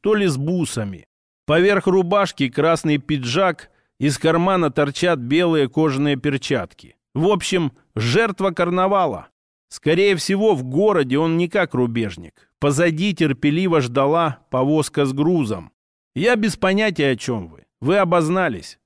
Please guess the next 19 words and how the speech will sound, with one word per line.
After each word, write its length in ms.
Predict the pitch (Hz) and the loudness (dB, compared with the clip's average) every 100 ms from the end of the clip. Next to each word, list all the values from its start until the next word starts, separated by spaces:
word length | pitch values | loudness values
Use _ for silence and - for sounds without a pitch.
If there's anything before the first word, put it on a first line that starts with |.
| _ - | _ -6
Возьми 420 | 120 123 151 196 | -2 0 2 2
хотя 340 | 196 160 185 | 0 0 0
бы 160 | 180 170 | 0 -2
денег». 640 | 120 160 233 156 95 _ _ | -2 -2 0 -2 -6 _ _
Он 180 | 139 147 | -4 -2
протянул 500 | 160 156 165 180 185 | -2 0 0 0 0
мне 200 | 165 147 | 0 0
заманчивый 640 | 147 165 175 160 160 147 | 0 0 -2 -2 0 0
свёрток 520 | - 147 170 151 131 | -2 0 0 0 -4
с 80 | 110 | -2
арканумами, 800 | 156 143 - 170 123 104 90 80 - _ _ | -2 -2 -2 -2 0 -4 -6 -12 -20 _ _
но 180 | 127 175 | -2 0
я 200 | 208 226 | 2 2
оттолкнул 540 | 208 160 156 139 170 165 | 0 0 0 0 0 2
его 200 | 156 143 | 0 0
в 80 | |
сторону. 560 | - - 117 92 80 76 _ _ _ - | -4 -2 -2 -4 -10 -18 _ _ _ -8
«Не 200 | 127 185 | -2 0
надо, 520 | 220 233 170 95 80 | 2 2 0 -6 -14